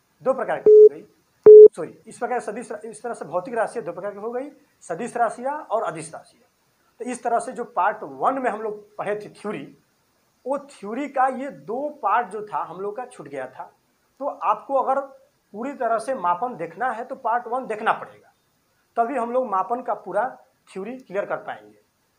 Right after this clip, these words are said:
आगे चलेंगे, हम लोग पढ़ेंगे आगे, मापन से संबंधित मोस्ट इंपॉर्टेंट प्रश्न पढ़ेंगे ही नहीं, सीखेंगे कि कैसे हम लोग डेकामीटर को किलोमीटर में, हेक्टोमीटर को मिलीमीटर में चेंज करते हैं।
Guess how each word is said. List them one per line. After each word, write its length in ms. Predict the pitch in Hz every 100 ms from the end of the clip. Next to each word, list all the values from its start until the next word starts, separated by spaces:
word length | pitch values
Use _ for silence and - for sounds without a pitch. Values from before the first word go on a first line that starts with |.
| _ - - -
आगे 260 | 196 214 277
चलेंगे, 400 | 226 233 254 240
हम 180 | 226
लोग 160 | 233 240
पढ़ेंगे 320 | 170 226 226
आगे, 380 | 147 156 202 269 - -
मापन 420 | 147 190 190 262
से 120 | 240
संबंधित 520 | 208 180 185 180 262 - _ _ _ _
मोस्ट 320 | 156 254 262
इंपॉर्टेंट 480 | 220 208 185 226 233
प्रश्न 360 | - 226 262 277 - - - _ - _ -
पढ़ेंगे 300 | 214 262 269
ही 60 |
नहीं, 180 | 240 269
सीखेंगे 520 | - - 160 233 240 277
कि 480 | 277 _ _ - 269
कैसे 420 | - 190 185 269
हम 160 | 226
लोग 220 | 202 233 - - _ _
डेकामीटर 600 | 147 196 220 226 196 202
को 160 | 190 190
किलोमीटर 560 | 190 190 190 180 185 180
में, 160 | 175 160
हेक्टोमीटर 560 | 180 208 190 180 185
को 240 | 175 175 175
मिलीमीटर 600 | 160 175 202 185 180 170
में 200 | 156 156 - _ _
चेंज 240 | - 202 175
करते 340 | 165 139 -
हैं। 180 | 175 170